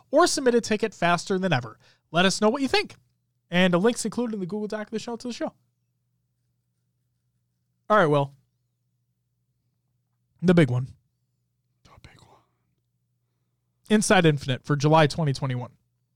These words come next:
Speaker 1: This is by three four three Industries. Um, before, Will, you say anything,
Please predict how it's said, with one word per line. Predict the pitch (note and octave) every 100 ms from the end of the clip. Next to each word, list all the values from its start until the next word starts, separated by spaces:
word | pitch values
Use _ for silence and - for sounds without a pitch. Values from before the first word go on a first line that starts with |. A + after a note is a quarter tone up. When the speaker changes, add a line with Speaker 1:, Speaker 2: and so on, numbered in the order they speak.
| _ _ _ _ _ _ _ _ -
Speaker 1:
This |
is | D3+
by | D#3+
three | D#3 F3+
four | E3 D3+
three | D3+ C3+
Industries. | A#2+ - B2 - _ _ _ _ _ _ _ _ _ _ -
Um, | E3+ E3+ E3
before, | D#3+ - G#3 G3+ G3+ G3 -
Will, | E3+ F#3+ F#3
you | D3+
say | - F#3
anything, | G3+ G3 G#3+ A3+